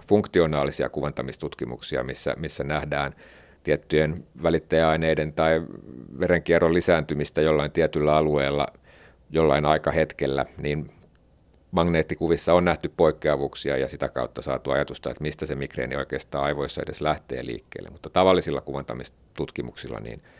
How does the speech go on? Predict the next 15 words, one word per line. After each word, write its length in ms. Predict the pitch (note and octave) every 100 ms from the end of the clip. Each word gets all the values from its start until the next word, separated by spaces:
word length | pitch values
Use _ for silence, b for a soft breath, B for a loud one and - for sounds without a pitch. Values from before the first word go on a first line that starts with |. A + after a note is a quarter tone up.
| b -
ei 120 | C#2
pitäisi 360 | - - A#1 -
näkyä 280 | A1+ C2 G#1
mitään, 420 | A#1+ - A#1+ - - -
ei 180 | C#2+ C#2+ - _ -
kohtauksen 500 | D#2 - B1 G#2 G2+
alkaessa 560 | F#2+ D#2+ D2+ - C#2+
eikä 180 | C#2 D2
sitten 280 | - - C2
myöskään 380 | B1 - - -
silloin, 260 | C#2 C#2
kun 120 | -
se 120 | - C2
on 140 | D2+ - _ - _
pidemmälle 460 | E2 D#2 C#2+ C2+